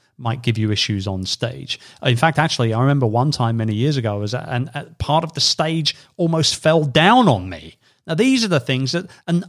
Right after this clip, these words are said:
unprepared speaker, when something like that would happen, they would become very flustered and they're gonna lose where they are in their talk and they'll screw it all up. I've actually seen it happen. Not me, baby. No, no, no.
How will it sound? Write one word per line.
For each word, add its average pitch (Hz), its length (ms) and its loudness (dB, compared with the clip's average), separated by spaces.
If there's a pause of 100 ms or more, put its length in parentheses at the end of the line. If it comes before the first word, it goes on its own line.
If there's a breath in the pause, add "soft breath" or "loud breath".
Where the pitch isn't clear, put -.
(120)
unprepared 160 800 0
speaker, 104 640 -4
when 156 220 0
something 196 320 2
like 147 160 -2
that 190 160 -4
would 143 100 -8
happen, 127 360 0 (260 loud breath)
they 147 100 0
would 143 160 -2
become 135 420 -2
very 143 400 4
flustered 110 760 -4
and 113 100 -2
they're 113 80 0
gonna 110 180 -2
lose 147 560 2
where 135 200 2
they 117 160 2
are 110 200 0
in 101 100 0
their 95 120 -2
talk 156 420 0 (220 loud breath)
and 127 160 0
they'll 120 80 -2
screw 117 340 2
it 113 60 2
all 101 240 0
up. 92 240 -6
I've 170 100 2
actually 175 260 0
seen 117 220 0
it 104 100 -6
happen. 120 420 -4 (280)
Not 104 240 -6
me, 160 180 2
baby. 110 440 -6 (260)
No, 92 240 -4
no, 123 160 2
no. 123 280 0